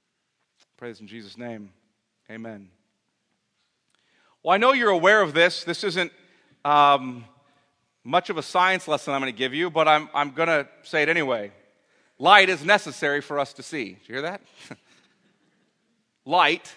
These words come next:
is necessary for us to see. It's necessary for us to recognize color and beauty,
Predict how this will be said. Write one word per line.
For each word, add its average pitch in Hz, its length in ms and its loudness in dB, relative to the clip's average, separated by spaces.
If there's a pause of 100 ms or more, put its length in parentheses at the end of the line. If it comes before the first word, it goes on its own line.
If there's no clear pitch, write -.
(320)
is 147 160 -4
necessary 143 840 -4 (260)
for 143 180 -4
us 139 180 -2
to - 100 -16
see. 123 460 -8 (720)
It's - 160 -10
necessary 202 560 2
for 190 180 -2
us 196 160 4
to 196 120 -6
recognize 185 720 2
color 180 440 0 (480)
and 175 200 0
beauty, 135 520 -4